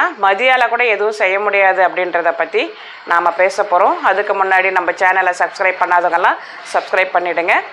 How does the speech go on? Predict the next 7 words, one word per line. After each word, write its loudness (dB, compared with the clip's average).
வாங்க 2
என்னன்றத 2
பார்க்கலாம். 0
இப்போ 4
ஒரு 4
ஆள் 4
வந்து -2